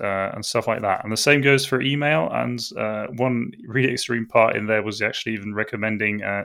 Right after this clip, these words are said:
limiting your Slack or Teams time when you actually interact with the group. So, yeah, I, I haven't implemented that yet,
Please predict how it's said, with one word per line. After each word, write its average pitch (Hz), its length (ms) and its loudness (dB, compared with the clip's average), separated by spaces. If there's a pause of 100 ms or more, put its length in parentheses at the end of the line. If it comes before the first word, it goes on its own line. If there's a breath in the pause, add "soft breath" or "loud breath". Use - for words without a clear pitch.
limiting 110 380 -4
your 101 220 -2
Slack - 460 0
or - 100 -14
Teams 110 360 -4
time 101 440 -2
when 107 160 -6
you 107 100 -2
actually 104 360 -4
interact 104 460 -2
with 104 120 -8
the 107 60 -8
group. 95 280 -6
So, 95 320 -6 (100)
yeah, 98 160 -2 (240)
I, 113 160 8
I 117 100 8
haven't 135 300 0
implemented 123 540 -4
that 113 240 2
yet, 120 220 0